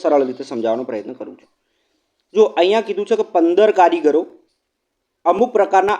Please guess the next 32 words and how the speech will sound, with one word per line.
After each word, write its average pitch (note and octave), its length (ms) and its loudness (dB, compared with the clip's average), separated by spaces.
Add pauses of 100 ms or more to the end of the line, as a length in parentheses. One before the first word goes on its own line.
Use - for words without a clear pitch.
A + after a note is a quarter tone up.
અઢાર F3+ 280 4
મશીનો F3+ 380 -2
બનાવે, E3 260 2
એટલે E3 220 -4
મશીનોની G#3 560 -2
સંખ્યા F3+ 300 2
આપી E3+ 200 -4
છે, E3+ 160 -2
એને D#3 100 -2
આપણે D#3 220 -4
ડબલ્યુ C3 340 -6
કહીશું, A2 280 -10 (160)
ડબલ્યુ C3+ 360 -6
વન. A2+ 140 -10 (520)
કેટલા G3 260 2
મશીનો? F3+ 340 -2 (220)
અઢાર. A2+ 260 -4 (1160)
ચોવીસ G#3+ 360 4
દિવસ, G#3 300 2
તો E3+ 60 -6 (100)
આપણને F#3+ 320 -2
ખબર F#3 260 -2
પડી E3 180 0
ગઈ B2+ 140 -8
સાહેબ, D#3 240 2
આ - 60 -4 (120)
એમ D#3+ 160 0
વન G3 220 -2
છે, G#3 120 -6 (1040)
આ D3 140 -2
ડી E3 220 -6
વન G3 140 0